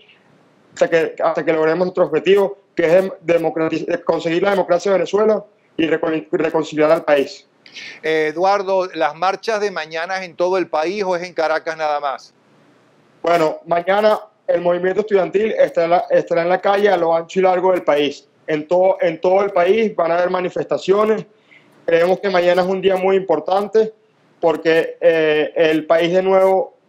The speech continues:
Speaker 1: va a salir a la calle, va a tomar la calle. Esperamos que mañana comience o se active de nuevo esta protesta pacífica que hemos llevado durante estos cinco meses. Y para nosotros es un gusto que seguir y poder dar la lucha en la calle,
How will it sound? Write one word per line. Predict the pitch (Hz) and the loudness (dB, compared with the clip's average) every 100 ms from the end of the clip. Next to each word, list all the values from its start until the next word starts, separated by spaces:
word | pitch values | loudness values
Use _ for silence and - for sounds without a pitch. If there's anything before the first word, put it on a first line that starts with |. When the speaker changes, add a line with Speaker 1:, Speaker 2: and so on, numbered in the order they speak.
| 143 | 0
Speaker 1:
va | 180 | 0
a | |
salir | 185 180 190 | 0 -2 2
a | |
la | 170 | 2
calle, | - 185 190 190 | 2 4 4 2
va | 190 170 | 2 2
a | 175 | 2
tomar | 180 180 175 | 0 0 0
la | 160 | 0
calle. | 185 196 196 185 | 2 2 2 2
Esperamos | 175 - 156 165 180 | 0 0 -2 0 0
que | 202 | -2
mañana | 170 165 175 185 190 - _ _ - | -4 -4 -2 0 -2 -10 _ _ -6
comience | 170 165 180 196 196 202 | -4 0 0 0 0 0
o | 185 175 | 2 2
se | - | 0
active | 151 - 185 185 | -2 2 4 4
de | |
nuevo | 170 185 190 | 2 2 2
esta | 185 - | -2 -2
protesta | 175 165 175 202 190 | 0 2 2 2 0
pacífica | 160 - 196 190 180 175 | 0 -2 -4 -2 -2 0
que | 180 | 0
hemos | 175 185 | 0 0
llevado | 170 165 175 175 | 2 2 2 2
durante | 180 170 165 | 0 -4 -4
estos | 190 180 | -4 -4
cinco | 202 190 | -4 -2
meses. | 185 208 196 220 220 _ _ _ _ _ | 2 0 0 -2 -4 _ _ _ _ _
Y | - 170 | 0 2
para | 175 170 | 2 0
nosotros | 165 185 185 202 196 | 2 2 2 2 2
es | |
un | 196 202 | 0 0
gusto | 190 208 185 214 208 - _ _ _ _ _ | 2 2 2 0 0 -4 _ _ _ _ _
que | 190 170 | 2 2
seguir | - 185 170 175 202 196 - _ | 0 0 2 4 2 0 -4 _
y | - 156 | -4 -2
poder | 160 160 175 175 | 2 4 4 4
dar | 185 180 | 4 4
la | 185 | 4
lucha | 190 190 196 | 4 2 2
en | 185 | 0
la | 151 | 0
calle, | 170 185 196 202 | 2 2 2 0